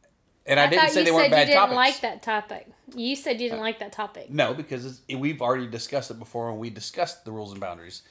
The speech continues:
Speaker 1: that you need to go back and re-, evaluate what you decided.
Speaker 2: Right. So we've already talked about it?
Speaker 1: Yeah, but it's okay to talk about it. Lord knows when we talked about it. There's over a hundred and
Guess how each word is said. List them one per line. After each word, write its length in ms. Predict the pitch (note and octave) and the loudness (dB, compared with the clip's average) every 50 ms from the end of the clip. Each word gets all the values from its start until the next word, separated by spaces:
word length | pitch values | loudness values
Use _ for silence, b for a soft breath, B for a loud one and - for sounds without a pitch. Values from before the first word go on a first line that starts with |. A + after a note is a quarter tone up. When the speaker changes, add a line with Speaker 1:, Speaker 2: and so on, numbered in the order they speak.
| b b | b b
Speaker 1:
that 180 | b A2+ G#2+ - | b -10 -8 -6
you 80 | A#2+ A#2 | -6 -6
need 200 | A#2 A#2+ A#2 A2 | -6 -6 -6 -8
to 40 | |
go 140 | G#2 A2+ A2 | -8 -8 -6
back 240 | G#2 G#2 G#2 G#2 - | -4 -6 -6 -6 -8
and 160 | A2 G#2 G#2+ | -12 -14 -12
re-, 360 | A2 A2 G#2+ G#2 G#2+ G2+ - _ _ _ _ _ | -12 -14 -14 -14 -16 -18 -20 _ _ _ _ _
evaluate 560 | A#2 A2 C#3 D3 D3+ C#3+ B2+ A2+ G#2+ A2 G#2 | -6 0 2 2 2 2 -2 -6 -8 -10 -8
what 240 | - A2+ A2+ - - | -8 -8 -8 -6 -8
you 80 | A2+ G#2+ | -14 -14
decided. 460 | G2+ G#2+ - D3+ C#3 C3 G2+ D#2+ - _ _ _ _ _ - | -14 -10 -4 -2 -2 -2 -2 -4 -10 _ _ _ _ _ -2
Speaker 2:
Right. 260 | A#3 A3+ G#3+ - - G#3 _ _ _ _ _ _ _ _ _ _ _ _ _ _ _ | -2 -2 -2 -4 -12 -20 _ _ _ _ _ _ _ _ _ _ _ _ _ _ _
So 160 | _ - B3 | _ -6 -6
we've 180 | A#3+ B3+ A#3+ A#3 | -6 -4 -4 -4
already 240 | A#3+ A#3 A#3 A#3+ A#3 | -4 -4 -4 -4 -8
talked 300 | - - B3 A#3+ B3 - | -8 -8 -10 -8 -8 -10
about 200 | A#3 B3 A#3+ B3 | -8 -8 -8 -8
it? 120 | B3+ - _ _ _ | -10 -14 _ _ _
Speaker 1:
Yeah, 240 | C3 A#3 B3 - - G#2+ | -8 -8 -8 -8 -8 -8
but 200 | A#2 C3+ B2 B2+ _ A#2+ A#2 _ _ _ _ _ _ _ _ _ - A#2+ _ _ _ _ _ - | -8 -8 -8 -8 _ -20 _ _ _ _ _ _ _ _ _ _ -20 -20 _ _ _ _ _ -20
it's 140 | - A#2 - | -20 -4 -2
okay 340 | - - - - - A#2+ A2+ | -2 -2 -2 -6 -8 -8 -8
to 80 | G2+ F#2+ | -6 -4
talk 180 | D#3 C3+ A#2 | -4 -2 -2
about 200 | B2+ B2 A#2 - | 0 -2 -2 -4
it. 120 | G2 G#2 A2+ | -6 -2 2
Lord 220 | C#3 D#3+ D3+ B2+ | 2 2 2 4
knows 240 | C3+ F3 G3+ D3 A#2 | 2 2 2 2 0
when 120 | B2 A#2+ | -2 -2
we 100 | A#2+ A2+ | -2 -4
talked 280 | - D#3+ F3 F#3+ - A#2 | 0 2 2 2 2 -2
about 180 | G2+ G2+ A2+ | -4 -4 -2
it. 120 | D3+ - - B B B B B B | -4 -4 -8 B B B B B B
There's 160 | B2 C3 B2+ | -4 0 2
over 300 | D#3 D3+ C#3 C3 C3+ C3+ | 2 2 2 0 0 0
a 60 | B2+ B2 | 2 0
hundred 240 | C#3+ C#3 C#3 C3 | 0 -2 -4 -4
and 280 | B2 A#2+ A2 G#2 G2+ | -6 -6 -6 -8 -12